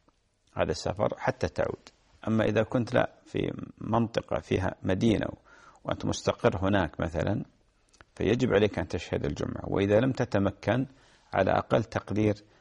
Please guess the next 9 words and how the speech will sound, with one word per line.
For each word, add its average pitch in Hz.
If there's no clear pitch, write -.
لا 110
تفوت 107
ثلاث 101
جمع 95
متوالية. 67
وحرص -
على 82
تنبيه 95
المدير 82